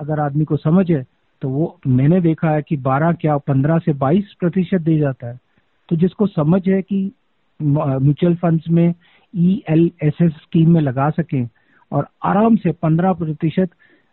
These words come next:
अगर वहाँ पे पन्द्रह स्कीम्स भी हैं, तो मेरे को वहाँ पे पन्द्रह प्रतिशत हर साल, साल का साल कंपाउंडिंग ग्रोथ मेरे को मिल रहा है। कंपाउंडिंग भी है और मेरा पैसा भी टैक्स फ्री है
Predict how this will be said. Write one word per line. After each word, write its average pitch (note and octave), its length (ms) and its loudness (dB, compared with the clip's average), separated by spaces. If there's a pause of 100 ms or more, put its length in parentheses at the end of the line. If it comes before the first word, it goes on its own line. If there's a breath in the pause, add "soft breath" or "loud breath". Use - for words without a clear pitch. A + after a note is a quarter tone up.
अगर C#3+ 180 0
वहाँ D#3 200 2
पे E3 120 0
पन्द्रह D#3 420 0
स्कीम्स G#3+ 340 0
भी G3 180 2
हैं, E3 200 0 (320)
तो A#3 60 0
मेरे A#3 160 2
को A#3+ 140 0
वहाँ A3+ 180 2
पे A#3+ 100 -4
पन्द्रह A3+ 420 0
प्रतिशत A#3 440 -4 (100)
हर G3+ 140 0
साल, D3+ 420 -8
साल F3 440 -6
का G#3 140 0
साल D3 360 -4 (520)
कंपाउंडिंग F3+ 540 2
ग्रोथ E3 200 -4 (160)
मेरे C#3+ 140 -6
को F#3 140 -4
मिल D3+ 280 2
रहा C3 180 -4
है। A#2 220 -12 (120)
कंपाउंडिंग D#3+ 520 2
भी G#3 140 0
है G#3+ 160 -2 (540 soft breath)
और C3+ 140 -2
मेरा C#3+ 220 2
पैसा C#3+ 320 -2
भी F3+ 120 0
टैक्स F3 320 -2
फ्री G3 200 0
है G3+ 140 -2